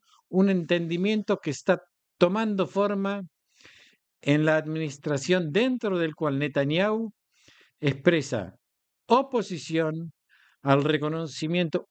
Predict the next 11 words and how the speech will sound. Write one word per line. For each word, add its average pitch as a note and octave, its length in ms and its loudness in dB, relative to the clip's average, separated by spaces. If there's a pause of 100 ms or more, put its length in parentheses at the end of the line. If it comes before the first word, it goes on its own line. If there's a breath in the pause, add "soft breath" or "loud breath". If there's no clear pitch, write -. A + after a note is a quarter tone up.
unilateral, G3 840 2
pero D#3 180 0
expresará D#3 800 -2 (400)
su - 260 4
acuerdo G3+ 460 0
con E3 100 -4
las C#3 160 0
negociaciones D#3 840 -2
con D#3 160 -6
los C#3+ 120 -4
palestinos G3 840 -2